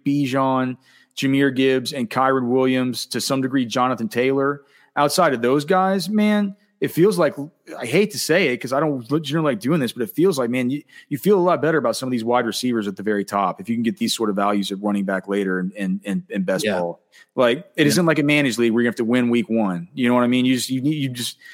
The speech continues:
Speaker 1: your, your roster just needs to cobble it together. So structurally, I think that's how the sheet will get built. Of course, you'll be able to find the cheat sheet that you can follow the simple instructions over on rosterwatch dot com.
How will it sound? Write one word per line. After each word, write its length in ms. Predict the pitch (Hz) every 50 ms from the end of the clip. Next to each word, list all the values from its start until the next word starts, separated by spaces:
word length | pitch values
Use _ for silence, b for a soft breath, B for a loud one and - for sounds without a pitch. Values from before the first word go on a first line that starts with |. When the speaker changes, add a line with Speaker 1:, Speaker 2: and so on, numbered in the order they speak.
| B B B
Speaker 1:
your, 260 | - 143 135 131 147 165
your 160 | 151 127 120
roster 340 | 113 120 131 143 135 - 139
just 120 | 120 104
needs 120 | 123 123 104
to 60 | -
cobble 380 | - - 113 117 120 113 120 113
it 80 | 104 -
together. 440 | - 101 107 107 110 104 95 92
So 140 | 90 - 110
structurally, 600 | 104 - - - 139 139 139 - - - 117 113 107
I 40 |
think 160 | 98 - 107 95
that's 140 | 113 104
how 100 | - 117 110
the 80 | 104
sheet 140 | 101 - 123
will 60 | 113 107
get 160 | 101 95 -
built. 320 | - 113 113 110 113 110 B B B B B B
Of 100 | B 107
course, 260 | - 123 120 117 - -
you'll 100 | 117 107
be 60 | 117
able 100 | 107 104
to 60 | 107
find 300 | 101 - 110 107 104 104
the 100 | 104 98 98 _
cheat 260 | - - 117 113 104
sheet 200 | - - 110 98
that 100 | - 92
you 40 | -
can 100 | 110 101
follow 420 | - 113 107 104 104 101 98 98 _ -
the 120 | - 107
simple 260 | 95 - 123 107 - 101
instructions 580 | - - - 104 101 - - 95 95 92 - B B B B B B B
over 300 | B 113 113 107 110 107
on 140 | 104 101 101
rosterwatch 720 | 107 104 104 101 98 - - 101 98 98 98 98 95 - -
dot 220 | 107 92 92 95
com. 320 | - 92 92 92 90 87